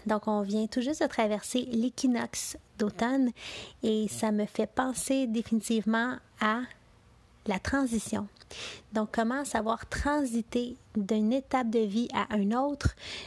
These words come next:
euh, d'un état à un autre et, euh,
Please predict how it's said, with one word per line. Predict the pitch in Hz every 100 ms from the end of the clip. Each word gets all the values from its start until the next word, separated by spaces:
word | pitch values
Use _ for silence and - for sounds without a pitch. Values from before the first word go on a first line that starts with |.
| - 233
euh, | 208 208
d'un | 202 202 202 214
état | 269 - 254
à | - -
un | 208 202
autre | 214 254 269 - - - - - - -
et, | 220 214 202
euh, | 196 196 196 196